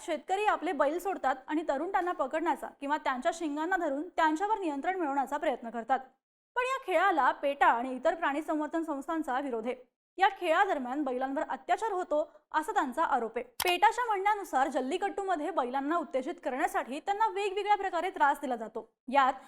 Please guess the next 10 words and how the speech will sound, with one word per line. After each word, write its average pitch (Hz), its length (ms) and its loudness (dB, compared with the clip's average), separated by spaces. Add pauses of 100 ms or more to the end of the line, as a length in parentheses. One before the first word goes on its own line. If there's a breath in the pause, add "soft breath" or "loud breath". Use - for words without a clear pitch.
(160 loud breath)
प्राण्यांच्या 381 400 4
हक्कांचं 370 480 2
उल्लंघन 381 460 0
होतं, 269 380 -2
त्यामुळं 294 480 2
हा 330 200 2
खेळ 349 120 -2
बंद 254 260 -4
करण्यात 302 380 0
यावा, 294 240 4